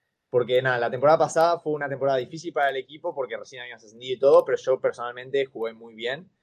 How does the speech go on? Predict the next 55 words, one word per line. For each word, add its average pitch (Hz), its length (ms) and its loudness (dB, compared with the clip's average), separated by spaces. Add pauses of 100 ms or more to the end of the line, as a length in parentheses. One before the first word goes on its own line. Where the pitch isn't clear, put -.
(140)
Entonces 117 340 -2 (200)
tengo 127 200 -2
un 120 140 -8
video, 113 640 6
la 101 200 -4
verdad 110 200 0
que 104 420 -6
muy 113 260 -10
bu-, 110 280 -8
o 117 100 -8
sea, 113 180 0
muy 123 220 -4
lindo, 139 360 6
con 104 180 -6
buenas 110 240 -4
jugadas. 120 440 0 (720)
Y, 113 760 -6 (140)
y 131 100 -10
tuve 165 120 4
mucho 185 220 0
interés, 165 320 8
es 151 80 2
más, 147 180 4
estuve 151 240 2
cerca 151 340 4
de 127 180 4
cerrar 127 380 -2
algo 127 580 2
en 110 200 -12
Alemania, 151 720 -8 (920)
en 113 180 -14
un 123 140 -8
equipo 127 320 4
que 113 100 2
estaba 120 300 4
peleando 123 220 -2
el 120 40 -4
descenso 151 280 -2
para 120 160 6
reforzarse 123 440 0
para 110 160 0
la 104 40 -2
segunda 117 280 -10
parte 123 220 -4
de 117 60 -2
la 110 140 -4
temporada, 127 440 4
que 120 180 -6
el 113 100 -8
último 143 340 -4
día 139 160 2
de 127 80 4
fichajes 131 420 -10
en 117 80 -16
Alemania, 131 640 -12